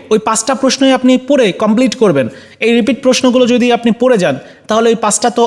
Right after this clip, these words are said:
অবশ্যই কমন পাবেন, তাহলে লিখতে পারবেন, তাই না? এজন্য এই সাজেশনটা খুব বেশি গুরুত্বপূর্ণ। দেখুন পঞ্চম অধ্যায়,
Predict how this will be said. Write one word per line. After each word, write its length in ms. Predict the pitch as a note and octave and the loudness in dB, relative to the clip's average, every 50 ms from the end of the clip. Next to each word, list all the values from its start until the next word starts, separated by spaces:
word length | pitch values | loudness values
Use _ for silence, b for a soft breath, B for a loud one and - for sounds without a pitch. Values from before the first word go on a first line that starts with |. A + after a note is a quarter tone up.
| - - | 0 0
অবশ্যই 320 | G#3+ G#3 A#3 G#3 - A#3+ | 0 0 0 0 0 -2
কমন 260 | A3+ G#3 F#3 F3+ F3 | -2 0 0 0 0
পাবেন, 280 | D#3 D#3 C3 B2+ A#2+ A#2+ - B B B B B | 0 -2 -2 -2 -4 -4 -8 B B B B B
তাহলে 180 | - G#3 G#3 G#3+ | -2 0 2 2
লিখতে 240 | A3+ A#3 A3 C#4 | 0 0 0 -2
পারবেন, 320 | A#3+ A3+ G#3+ G3+ G3 G3 G3+ | 0 0 0 0 0 0 0
তাই 140 | B3 B3+ A#3+ | 0 0 0
না? 140 | G3+ C#3+ A#2+ - B B B B B B B | 0 -2 -4 -8 B B B B B B B
এজন্য 460 | - G3 F#3+ A3 A3+ A#3 B3 C4+ C#4+ C#4 B B B B B B B B B B B B - | -4 0 2 2 2 4 4 2 0 -2 B B B B B B B B B B B B -6
এই 320 | - A3+ B3+ C4 C4 B3+ | -4 -2 0 0 -2 -2
সাজেশনটা 520 | - - G3+ F#3 F3+ F#3+ - A3 G#3 A#3+ | -2 -2 0 0 0 0 0 0 0 0
খুব 260 | G#3+ A3 - - A#3 F#3+ | -2 -4 -4 -2 -2 0
বেশি 260 | F3+ A3 G#3 - B3+ | 0 0 0 0 2
গুরুত্বপূর্ণ। 640 | G#3+ A3+ A#3 A3+ A#3 A#3+ G3+ A#3+ A3+ A#3 C4+ D4+ C#4+ | 2 2 2 0 0 -2 0 2 2 2 2 2 2
দেখুন 320 | B3+ A3+ - B3+ B3 A#3 - - | 0 0 2 0 0 0 -2 -2
পঞ্চম 320 | - G3 G3+ G3+ A#3 A#3 A3+ | -2 0 0 0 2 2 2
অধ্যায়, 360 | A3+ G3+ F#3 G#3 A#3+ C4 B3+ | 0 0 0 0 0 0 -2